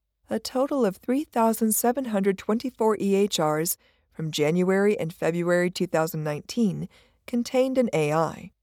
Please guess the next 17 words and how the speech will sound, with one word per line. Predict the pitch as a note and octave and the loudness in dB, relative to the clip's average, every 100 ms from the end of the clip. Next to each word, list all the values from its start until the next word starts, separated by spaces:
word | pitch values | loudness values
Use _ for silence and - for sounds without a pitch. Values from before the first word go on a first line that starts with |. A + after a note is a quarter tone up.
| _ _ - | _ _ -4
and | B3 | -2
a | B3+ | -2
clinician | C4+ C4+ D4+ D4 C#4 | -4 -4 -4 -6 -2
viewed | A3 A3 | 0 2
the | A3 | 2
A | - G3 | 2 4
I | F#3 F#3 | 4 2
postoperatively | - E3+ - A#3+ B3+ F#3+ D#3+ D3 D3 G3+ _ _ _ | 0 -2 0 -2 -2 -4 -4 -4 -4 -6 _ _ _
in | A3+ | -2
approximately | G#3+ - G3 - - - C#3+ | 0 -2 -2 -2 -6 -6 -8
twenty-five | - - A#3 C#4+ - A3+ A#3 | -6 -6 -4 -6 0 0 2
percent | - A#3+ F#3 F3+ | -2 0 0 0
of | F3+ | -2
these | C#3+ C#3 - | -4 -4 -2
records. | F3+ F3+ F3+ - - - _ _ _ _ _ | -2 -2 -6 -14 -18 -20 _ _ _ _ _
We | B3 | 0
noticed | A#3+ C4+ C#4+ E3+ - - | 4 4 4 0 -6 -14